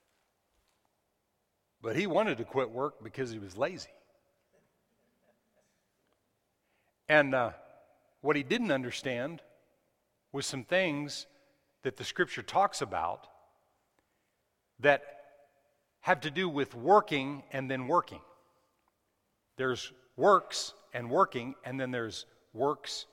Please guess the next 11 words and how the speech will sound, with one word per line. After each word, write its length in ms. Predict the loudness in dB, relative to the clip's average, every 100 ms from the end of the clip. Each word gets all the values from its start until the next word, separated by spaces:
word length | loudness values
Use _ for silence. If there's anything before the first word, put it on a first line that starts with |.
| _ -16
and 160 | -12
working. 280 | -10 -12 -14 -20 _ _ _ _ _ _ _ _ _ _ _ _ -20 -20 _ _ 2
And 300 | 4 4 2 -12 -20 -20 -10
the 120 | 2
Bible 340 | 6 6 6 4
here 400 | 4 0 -2 -4 -12 -18 -10
in 100 | -4
this 240 | -4 -4
verse 320 | -4 -2 -2
ten 320 | -4 -4 -2 -4
says, 480 | -4 -6 -6 -12